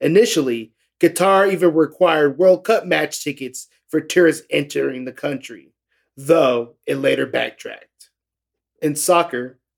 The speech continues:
a new women's sports organization is looking to capitalize on the growing popularity of women's soccer by launching a pro league in Canada. On Tuesday,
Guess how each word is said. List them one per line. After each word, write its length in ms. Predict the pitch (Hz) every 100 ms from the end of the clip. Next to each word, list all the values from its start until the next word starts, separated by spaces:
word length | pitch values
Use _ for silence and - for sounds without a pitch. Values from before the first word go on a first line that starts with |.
| _ -
a 80 |
new 240 | 139 170 233
women's 400 | 220 214 208 202
sports 340 | - 156 147
organization 920 | 147 135 135 127 123 123 - 117 123 _ _ -
is 180 | 135 185
looking 240 | 190 190
to 80 | 151
capitalize 720 | - 175 185 202 190 180 160
on 80 | 143
the 80 | 131
growing 360 | 160 180 196
popularity 720 | 190 160 175 170 156 139 139 131
of 140 | 120
women's 340 | 151 196 202 -
soccer 500 | 127 113 117 117 _ _ _ -
by 120 | 135
launching 400 | 139 156 151 135
a 100 | 117
pro 260 | - 170 185
league 260 | 131 120
in 120 | 123
Canada. 480 | 123 143 127 107 98 - _ _ _ -
On 160 | 139 135
Tuesday, 640 | 202 202 147 131 120